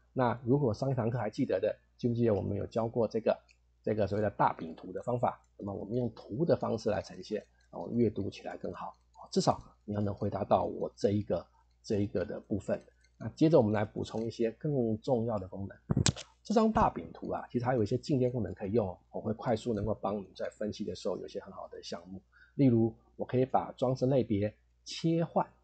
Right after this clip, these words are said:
哦，那个上方的那个功能是可以拉下来的。因为有很多，包含说我想看看使用者的人数多少呢？还是我想看看，哎，这不同装置交易次数哪一个最好？有没有？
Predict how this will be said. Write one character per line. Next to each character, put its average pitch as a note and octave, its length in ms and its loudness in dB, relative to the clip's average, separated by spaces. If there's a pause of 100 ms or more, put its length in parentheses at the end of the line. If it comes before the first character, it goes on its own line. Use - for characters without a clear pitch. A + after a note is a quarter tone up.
哦， F#2 120 -12
那 B2 100 0
个 A#2 60 2
上 A#2+ 220 -2
方 A#2+ 180 -2
的 A#2 60 -2
那 G#2 100 -2
个 G2+ 120 0
功 B2 240 -2
能 F2+ 100 -10
是 - 80 -14
可 - 100 -16
以 G2+ 40 -12
拉 B2 180 -2
下 C#3+ 160 -4
来 - 140 -8
的。 - 120 -8 (300)
因 A#2 100 -2
为 B2 60 4
有 B2+ 80 4
很 G#2 200 0
多， B2+ 220 4 (200)
包 B2 100 -2
含 A2+ 120 0
说 B2 300 4 (220)
我 - 80 -14
想 A2 120 -2
看 B2 180 -2
看 A#2+ 200 2
使 - 160 -6
用 C#3 180 4
者 G2 200 2
的 G2+ 100 -4
人 G2 200 -4
数 B2+ 160 -4
多 C#3+ 120 -4
少 A2 220 -6
呢？ A2+ 160 -6 (220)
还 A2 100 -6
是 B2+ 100 0
我 B2 80 6
想 A2+ 140 -2
看 A#2+ 140 -2
看， B2 180 2
哎， E3+ 120 2 (260)
这 F3 100 -2
不 D#3+ 100 -6
同 C#3 160 0
装 C3+ 220 -2
置 B2+ 320 -6
交 - 320 -4
易 D3 160 0
次 A#2+ 300 -2
数 B2 320 -2
哪 F#2+ 240 -6
一 F#2+ 120 -4
个 F#2+ 120 -2
最 G2 180 -2
好？ - 280 -10 (360)
有 G2 80 -4
没 G#2+ 80 2
有？ G2 100 -2